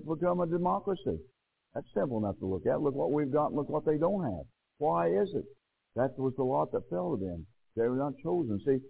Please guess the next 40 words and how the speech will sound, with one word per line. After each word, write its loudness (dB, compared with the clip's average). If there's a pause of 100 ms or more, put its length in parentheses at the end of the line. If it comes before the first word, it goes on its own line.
(160)
that's 0
one 2
of 2
the 0
things 2
I, 4
I 2 (100)
said, 2 (300)
uh, -2
to 0
the 4
government. 2 (440)
Quit 2 (120)
trying 4 (260)
to 0 (160)
change 2
the 0
world 4
to 2
democracy. -2
It -2
won't -2
work. 0 (540)
Our 6
democracy 0
doesn't -4
work. -8 (360)
The 0
problem 6
is 6 (300)
that, 0
bless 4
God, 6
it 10
is 4
not 0
given 2
to 0
them. -4 (460)
They, 8